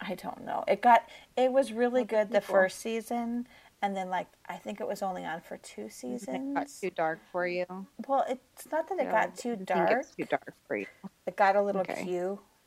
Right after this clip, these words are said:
Speaker 1: It got a little cute, like, um, and
Speaker 2: Okay.
Speaker 1: so there's just all these conspiracies, and everybody was whatever.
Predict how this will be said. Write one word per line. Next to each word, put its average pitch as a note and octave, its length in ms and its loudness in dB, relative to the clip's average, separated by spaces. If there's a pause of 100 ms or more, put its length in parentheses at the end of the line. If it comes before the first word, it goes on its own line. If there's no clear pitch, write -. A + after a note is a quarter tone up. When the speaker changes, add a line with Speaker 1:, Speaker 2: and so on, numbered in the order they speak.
Speaker 1:
It - 80 -20
got F#3+ 160 -4
a F3+ 40 -6
little E3+ 180 -8
cute, F3+ 400 -12
like, F3 480 -12 (720)
um, F3 340 -4 (720)
and G3 120 2
Speaker 2:
Okay. G3+ 300 0 (320)
Speaker 1:
so G3+ 240 0
there's E3+ 260 2
just F3+ 140 -4
all E3+ 200 4
these E3+ 160 -4
conspiracies, - 760 -8
and - 100 -8
everybody D#3 420 -4
was - 200 -6
whatever. D3+ 440 -2